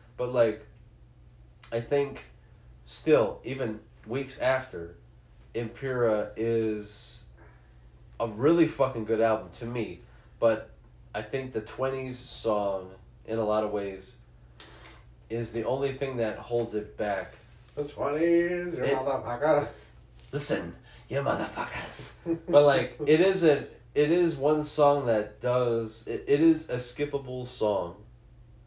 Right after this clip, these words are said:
Speaker 1: in a really fucking good album. I would say near perfect fucking album for Impera.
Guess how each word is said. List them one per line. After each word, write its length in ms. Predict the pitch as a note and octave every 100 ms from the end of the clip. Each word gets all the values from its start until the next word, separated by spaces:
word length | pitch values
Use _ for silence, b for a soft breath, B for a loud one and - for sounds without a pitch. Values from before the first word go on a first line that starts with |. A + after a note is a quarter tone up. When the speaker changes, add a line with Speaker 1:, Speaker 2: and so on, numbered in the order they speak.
| - - - - - - - - -
Speaker 1:
in 220 | B2+ C3
a 220 | B2 A2+ G#2+ - G#2+ G#2+
really 420 | B2 D3 D#3 B2+
fucking 400 | - B2 A#2+ G#2+
good 160 | A#2
album. 400 | G#2+ G2+ F#2 F2
I 120 | G2+ C3
would 140 | C3
say 280 | - B2 G#2+
near 240 | A#2 C#3
perfect 400 | - B2 A#2 G#2
fucking 280 | - G#2+ G2+
album 260 | G2+ G2+ F#2
for 160 | - F#2
Impera. 440 | F2 G#2 F#2 D#2+